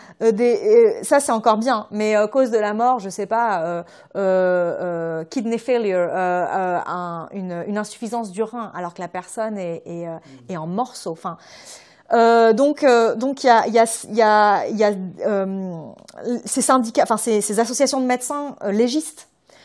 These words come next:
Speaker 1: euh, qui, qui se sont opposées, euh, à la façon dont ils étaient instrumentalisés. Également des médecins de, de, de, qui travaillent dans les morgues des hôpitaux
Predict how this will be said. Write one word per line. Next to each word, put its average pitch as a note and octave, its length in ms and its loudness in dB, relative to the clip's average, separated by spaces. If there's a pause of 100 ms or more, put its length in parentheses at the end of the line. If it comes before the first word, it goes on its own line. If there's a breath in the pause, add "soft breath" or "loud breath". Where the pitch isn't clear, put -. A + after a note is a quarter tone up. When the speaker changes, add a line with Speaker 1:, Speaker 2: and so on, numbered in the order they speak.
(180 soft breath)
Speaker 1:
euh, G3+ 260 2
qui, G3+ 380 -6
qui - 100 -10
se A3+ 140 -4
sont A3 200 -2
opposées, C4 640 2
euh, G#3 220 4
à - 100 0
la G3+ 100 0
façon A3+ 260 -6
dont A#3 100 -6
ils G3+ 160 -10
étaient G3+ 140 -6
instrumentalisés. G3+ 840 -6 (400 loud breath)
Également B3 460 4
des B3 100 2
médecins A3+ 320 -4
de, G#3 360 -2
de, F#3+ 680 -2
de, F3+ 240 -8
qui - 120 -16
travaillent A3+ 240 -2
dans G#3+ 80 0
les G#3 100 -2
morgues B3 360 0
des A3 160 -4
hôpitaux A#3 440 -4